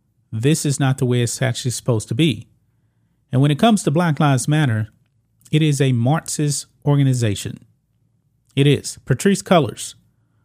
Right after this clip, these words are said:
who founded Black Lives Matter, said that she was a trained Marxist. And if you go to their website, folks, they have the, uh,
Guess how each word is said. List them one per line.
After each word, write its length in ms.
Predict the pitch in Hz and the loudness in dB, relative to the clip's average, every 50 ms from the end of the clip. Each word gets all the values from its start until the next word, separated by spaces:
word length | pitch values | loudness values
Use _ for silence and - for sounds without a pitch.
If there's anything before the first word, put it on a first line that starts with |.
| _ _ _ | _ _ _
who 180 | - 170 156 143 | 0 2 2 2
founded 360 | - - 214 233 202 151 123 | 2 0 0 2 2 2 2
Black 260 | 135 135 131 120 - | 2 2 2 2 2
Lives 260 | 139 127 123 123 - | 0 0 0 0 0
Matter, 180 | 151 143 143 147 | 0 0 0 0
said 420 | 143 - - 170 170 170 - - _ _ - | -2 -2 -2 -2 -2 -2 -2 -4 _ _ -4
that 120 | 156 139 | -4 -4
she 180 | - - - 190 | -4 -4 -2 0
was 180 | 180 170 151 | 0 0 0
a 100 | 165 160 | -2 -4
trained 640 | 151 - - - - 175 175 175 175 175 170 151 - - - | -4 -6 -8 -2 0 0 2 2 2 2 2 0 -2 -4 -6
Marxist. 880 | - 151 156 170 180 180 - - - - 127 92 - - - - - _ _ _ _ _ _ _ _ _ _ _ _ _ _ _ _ _ _ _ - | -2 0 0 2 2 0 -2 -4 -6 -8 -8 -8 -8 -10 -12 -12 -14 _ _ _ _ _ _ _ _ _ _ _ _ _ _ _ _ _ _ _ -2
And 80 | 131 135 | 0 0
if 100 | 135 - | 0 0
you 40 | |
go 140 | - 185 180 | 0 0 0
to 60 | 175 156 | 2 2
their 100 | 151 143 | 0 2
website, 460 | 160 190 180 - - - 156 139 - | 2 0 0 0 -2 -4 -6 -6 -2
folks, 180 | - 151 143 143 | -2 -2 -2 0
they 120 | - 151 | 0 0
have 200 | 151 165 156 143 | 2 2 0 0
the, 180 | 143 139 139 135 | 0 2 2 2
uh, 220 | 135 131 131 123 | 2 2 2 0